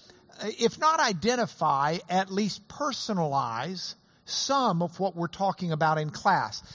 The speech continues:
The context of the class and what I've been doing now, I guess this is the fourteenth lesson in this series,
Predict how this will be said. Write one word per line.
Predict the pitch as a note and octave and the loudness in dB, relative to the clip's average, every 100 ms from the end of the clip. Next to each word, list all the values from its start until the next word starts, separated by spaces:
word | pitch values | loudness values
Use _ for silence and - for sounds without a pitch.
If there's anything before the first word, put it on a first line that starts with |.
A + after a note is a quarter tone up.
| - _ | -20 _
The | G3+ | 0
context | - A#3+ F#4 F#4+ G#3 F3+ - F3 | 2 2 2 2 0 0 0 -2
of | C#3+ | 0
the | C3+ | -2
class | - D3+ C3+ D3+ - | -2 0 2 2 -2
and | F3+ D3+ | -4 2
what | G#3+ | 2
I've | G3+ G3+ E3+ | 2 0 0
been | F#3 | 0
doing | E3+ G#3+ G3+ | 2 0 2
now, | F#3+ F#3+ | 0 2
I | F3+ | 2
guess | F3+ F3+ G3+ | 0 -2 -2
this | F3+ F#3 | -4 -4
is | D3 | -6
the | D3+ | -10
fourteenth | - G3 F3+ - F3+ D3+ | -6 -6 -4 -4 -4 0
lesson | F3 F3 - D3 | 0 0 -2 -4
in | C#3+ | -4
this | C#3+ | -6
series, | - G#3 G#3+ D#3 A2+ - | -6 -4 -2 -4 -6 -10